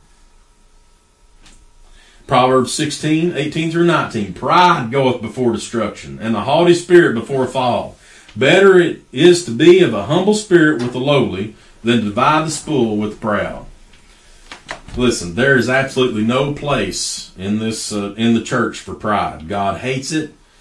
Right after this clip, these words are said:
and he says so in his word. Listen to this, Proverbs six sixteen through nineteen. "These six things doth the Lord hate, yea, seven are an abomination unto him.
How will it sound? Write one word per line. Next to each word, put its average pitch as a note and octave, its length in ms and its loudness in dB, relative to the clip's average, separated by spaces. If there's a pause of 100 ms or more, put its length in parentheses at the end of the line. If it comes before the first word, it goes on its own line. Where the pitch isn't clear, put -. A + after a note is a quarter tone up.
(480)
and G2 360 -6
he G#2 120 -2
says D#3 380 -2
so G2+ 140 -4
in G2+ 40 -6
his G2 140 -8
word. A2+ 400 -2 (840)
Listen A#2 340 -2
to G#2 40 -4
this, A2 240 0
Proverbs A#2 640 0 (320)
six - 580 -6
sixteen A#2+ 520 -4
through A2+ 160 -2
nineteen. G2 540 -8 (1160)
"These F#3+ 380 4
six G3 400 -2
things A2 520 -4
doth A#2+ 320 -4
the A#2 80 -4
Lord A#2+ 340 0
hate, B2+ 380 -6 (200)
yea, A#2+ 240 -2
seven G#2 420 -2
are F#2+ 140 -6
an G2 60 -6
abomination A2 640 -2
unto F2+ 160 -8
him. D#2+ 340 -12